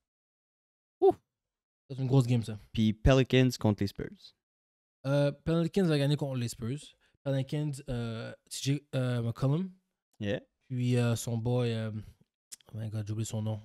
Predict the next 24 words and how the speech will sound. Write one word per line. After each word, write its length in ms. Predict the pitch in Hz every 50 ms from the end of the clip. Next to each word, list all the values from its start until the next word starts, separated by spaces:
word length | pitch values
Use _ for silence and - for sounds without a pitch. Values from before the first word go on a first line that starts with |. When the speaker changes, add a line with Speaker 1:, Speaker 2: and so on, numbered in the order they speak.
| 123 - -
Speaker 1:
Euh, 600 | 113 110 113 113 110 107 107 107 107 107 107 107 107
ta, 160 | - - 113
ta, 160 | 107 107 113
ta, 100 | 110 123
ta, 380 | 117 143 143 143 143 143 139 - _ _ _ _ _ _
il 80 | 120 117
était 120 | - 123
aux 60 | 123
Lakers 300 | 120 117 117 - 127 113
aussi 200 | 117 107 - -
avant. 240 | 117 110 107 113 107 - _ _ _ _ _ _ _ _ _ _ _ _ _ _ _ _
Excuse-moi, 400 | _ 113 110 110 110 107 107 - _ -
j'ai 80 | 117 117
un 60 | 110
blanc 160 | 104 110 110
de 60 | 110 107
mémoire. 280 | 107 107 107 107 107 101
Speaker 2:
T'as 100 | 107 101
un 60 | 95
blanc 200 | 95 101 104 104
live. 300 | 104 101 107 113 120 - -
Speaker 1:
Ouais, 120 | 110 110 110
j'ai 60 | 107 107
Speaker 2:
Ingram. 420 | 107 110 123 131 120 107 98 98